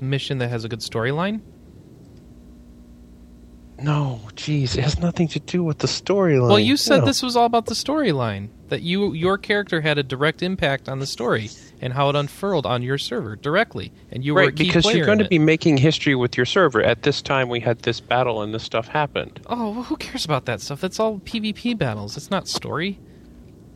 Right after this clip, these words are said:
Speaker 2: It's story.
Speaker 1: That's make
Speaker 2: It's
Speaker 1: your own
Speaker 2: history of the
Speaker 1: story. I don't
Speaker 2: server.
Speaker 1: know the history of the server.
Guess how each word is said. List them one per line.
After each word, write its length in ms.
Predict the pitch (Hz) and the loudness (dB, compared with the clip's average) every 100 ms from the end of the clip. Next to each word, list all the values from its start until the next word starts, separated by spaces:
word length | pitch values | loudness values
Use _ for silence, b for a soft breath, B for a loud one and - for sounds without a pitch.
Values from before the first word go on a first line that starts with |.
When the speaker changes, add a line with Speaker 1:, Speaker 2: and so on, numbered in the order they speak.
| - | -20
Speaker 2:
It's 220 | - - - | -18 -14 -12
story. 500 | - 220 233 147 - - | -10 -8 -6 -8 -8 -4
Speaker 1:
That's 200 | 170 196 | -2 0
make 160 | 208 | 0
Speaker 2:
It's 100 | - | 2
Speaker 1:
your 140 | 220 220 | 4 6
own 120 | 254 | 6
Speaker 2:
history 80 | 233 | 2
of 40 | 127 | 2
the 40 | |
Speaker 1:
story. 280 | 151 120 123 | 4 4 4
I 40 | |
don't 120 | 160 - 196 | 2 -4 -10
Speaker 2:
server. 80 | |
Speaker 1:
know 240 | - - 85 | -10 -12 -16
the 100 | - | -16
history 420 | - - - 104 | -12 -12 -8 -8
of 60 | 104 | -6
the 100 | 101 | -6
server. 220 | - | 2